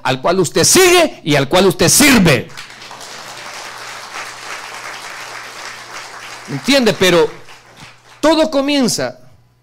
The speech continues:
de menos. Fíjese que hay veces nosotros no sabemos la, las cosas que pueden suceder. Yo quisiera hablar de dos hombres que, a menos a mí en lo personal, los admiro mucho. Los admiro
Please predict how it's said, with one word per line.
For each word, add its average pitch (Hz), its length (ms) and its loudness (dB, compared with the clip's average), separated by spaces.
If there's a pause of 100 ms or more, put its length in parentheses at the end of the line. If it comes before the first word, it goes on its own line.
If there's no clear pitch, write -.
(120)
de 131 160 -4
menos. 139 600 -4 (1800)
Fíjese 226 460 -2
que 156 400 -2 (200)
hay 165 100 -8
veces 208 260 -2
nosotros 196 440 -6
no 196 100 -6
sabemos 160 640 -6
la, 127 180 -14 (240)
las 135 240 -12
cosas 180 320 -8
que 151 140 -12
pueden 170 280 -8
suceder. 156 460 -4
Yo 165 140 -8
quisiera 202 340 -6
hablar 156 400 -4 (720)
de 160 120 -2
dos 185 200 -2
hombres 208 280 -6
que, - 340 -10
a 135 80 -10
menos 190 340 -8
a 180 80 -8
mí 196 140 -8
en 202 60 -8
lo 175 120 -10
personal, 165 480 -8
los 147 120 -10
admiro 143 340 -6
mucho. 139 360 -6 (840)
Los 147 160 -4
admiro 233 600 -4